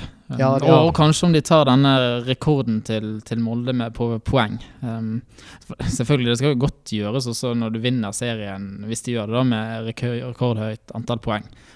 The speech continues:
Speaker 2: at den treneren ikke skal bli årets trener. Men jeg synes den prestasjonen til Lars Arne Nilsen er,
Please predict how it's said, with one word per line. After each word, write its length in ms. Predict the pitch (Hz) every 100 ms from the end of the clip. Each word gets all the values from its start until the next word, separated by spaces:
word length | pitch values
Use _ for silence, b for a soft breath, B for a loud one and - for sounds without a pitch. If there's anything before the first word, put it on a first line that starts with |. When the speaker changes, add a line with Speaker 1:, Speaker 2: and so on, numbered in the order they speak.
| -
Speaker 2:
at 120 | 113 _ _
den 200 | 117 123
treneren 420 | - 110 120 127
ikke 220 | 120 - 139
skal 200 | - 107
bli 120 | 113
årets 320 | 113 107 -
trener. 260 | 101 110 107 - b b
Men 100 | 147
jeg 40 | 143
synes 200 | 196 160
den 140 | 165
prestasjonen 540 | - 139 135 151 143 123 -
til 160 | 117 117
Lars 220 | 127 127
Arne 160 | 120 117
Nilsen 320 | 117 - 131
er, 240 | 120 107